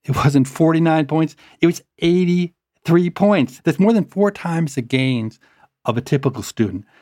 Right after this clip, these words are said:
I mean, my God, that's absolutely incredible. And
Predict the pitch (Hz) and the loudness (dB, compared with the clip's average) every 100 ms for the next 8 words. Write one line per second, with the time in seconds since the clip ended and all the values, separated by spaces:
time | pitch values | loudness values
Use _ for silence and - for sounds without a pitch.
0 | _ - 127 127 123 131 131 135 120 113 | _ -2 2 2 2 0 0 2 0 -2
1 | 127 113 - - 110 104 - 98 98 98 | -6 -6 -8 -4 -2 -4 -8 -8 -8 -12
2 | _ _ _ - 113 - 101 92 104 - | _ _ _ 0 0 0 -4 -4 -12 -4
3 | 151 | -2